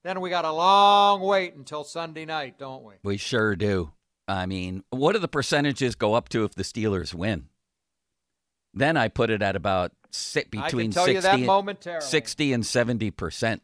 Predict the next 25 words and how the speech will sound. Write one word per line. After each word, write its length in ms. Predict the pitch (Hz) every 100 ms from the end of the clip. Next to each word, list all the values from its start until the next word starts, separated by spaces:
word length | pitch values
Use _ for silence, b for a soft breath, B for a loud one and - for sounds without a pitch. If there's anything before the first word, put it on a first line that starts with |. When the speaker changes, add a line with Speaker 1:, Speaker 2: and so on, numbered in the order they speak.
| _
Speaker 2:
that 140 | 82 -
they 140 | 82
get 160 | 76 80
in. 220 | 78 - _ _ _ _
If 120 | -
they 180 | 117 208
beat 280 | 175 214 190
Baltimore, 720 | - 160 - 127 104 92 87 - _ _ _ -
I 140 | 143
think 260 | 135 147 139
they're 140 | 127
getting 360 | 107 113 - 95
in. 220 | 90 71 _ _ _ _
Then 200 | 120 165
they 120 | 170
need 280 | 165 151 139
one 400 | 110 123 170 226
of 180 | 220 -
two 260 | 175 175 156
home 280 | 147 143
teams 400 | - 113 104 95 -
to 80 |
win 220 | 104 120 120
a 40 |
game 440 | 98 101 98 95